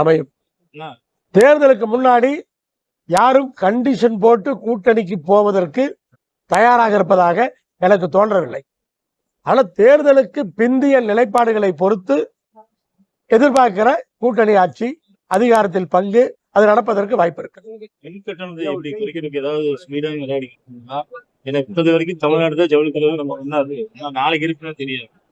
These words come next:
Speaker 2: பாதி தறி வடமாநில
Speaker 1: இல்ல, அந்த கோரிக்கைகளை தான் நம்ம வச்சிருக்கோம்.
Speaker 2: ம், அது கொஞ்சம்
Speaker 1: அதான் இவ்வளவு நேரம் அதான் சொல்லியிருக்கோம். அந்த கோரிக்கைகளை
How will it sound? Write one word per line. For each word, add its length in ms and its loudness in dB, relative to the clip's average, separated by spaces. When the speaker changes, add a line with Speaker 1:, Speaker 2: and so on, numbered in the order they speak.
Speaker 2:
பாதி 220 0
தறி 220 2
வடமாநில 440 -2
Speaker 1:
இல்ல, 120 -2
அந்த 120 2
கோரிக்கைகளை 500 4
தான் 100 4
நம்ம 160 0
வச்சிருக்கோம். 420 -4
Speaker 2:
ம், 120 -20
அது 120 -20
கொஞ்சம் 220 -12
Speaker 1:
அதான் 220 2
இவ்வளவு 220 4
நேரம் 180 2
அதான் 220 -4
சொல்லியிருக்கோம். 460 -4
அந்த 100 0
கோரிக்கைகளை 400 4